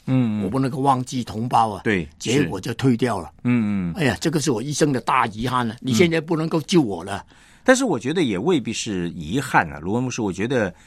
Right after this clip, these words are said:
Speaker 1: 啊，这是神，可不可以这样解释，就是这是神在那个时候对你不同的一个引导。
Speaker 2: 对。
Speaker 1: 嗯。
Speaker 2: 啊，我觉得这个呢，可能也是神在人身上圣灵不住的感动他，
Speaker 1: 嗯。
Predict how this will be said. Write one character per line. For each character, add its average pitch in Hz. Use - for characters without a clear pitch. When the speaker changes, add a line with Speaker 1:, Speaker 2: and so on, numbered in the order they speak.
Speaker 1:
啊， 90
这 226
是 185
神， -
可 214
不 233
可 208
以 147
这 -
样 135
解 -
释， 104
就 101
是 90
这 196
是 160
神 104
在 139
那 202
个 131
时 -
候 90
对 160
你 85
不 -
同 82
的 95
一 90
个 85
引 73
导。 95
Speaker 2:
对。 113
Speaker 1:
嗯。 95
Speaker 2:
啊， -
我 117
觉 147
得 165
这 143
个 165
呢， 160
可 107
能 117
也 98
是 110
神 131
在 139
人 104
身 135
上 107
圣 151
灵 110
不 107
住 139
的 107
感 82
动 127
他， 113
Speaker 1:
嗯。 113